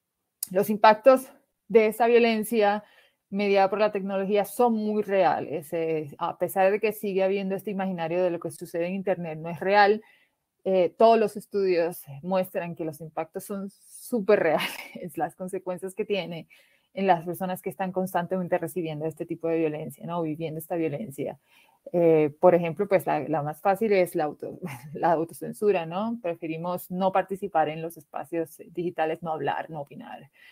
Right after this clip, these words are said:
no compartir cosas. Eh, o lo hacemos, como dicen acá en Colombia, muy pasito, ¿no? Es decir, sin hacer mucho ruido, tratando de pasar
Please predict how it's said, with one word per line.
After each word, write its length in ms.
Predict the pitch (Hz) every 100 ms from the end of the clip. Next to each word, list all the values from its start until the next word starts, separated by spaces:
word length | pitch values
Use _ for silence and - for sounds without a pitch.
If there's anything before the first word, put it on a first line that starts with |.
| _
no 100 | 175
compartir 560 | 175 185 170 - - - _ _ _ _ _ -
cosas. 480 | - 156 - 143 -
Eh, 360 | 175 175 160 -
o 100 | 208
lo 140 | 208
hacemos, 500 | 180 220 208 208 214
como 220 | - 185 175
dicen 180 | 170
acá 180 | 196 165
en 80 | 160
Colombia, 640 | 185 185 185 185 175 156 - _
muy 240 | 190 226
pasito, 440 | 202 208 202 -
¿no? 200 | 156 175
Es 100 | 170
decir, 300 | 160 175 180
sin 140 | - -
hacer 200 | 143 165
mucho 300 | 180 185 185
ruido, 680 | 202 220 208 190 185 180 180
tratando 420 | 151 151 156 170
de 380 | 170 156 151 -
pasar 380 | 147 - -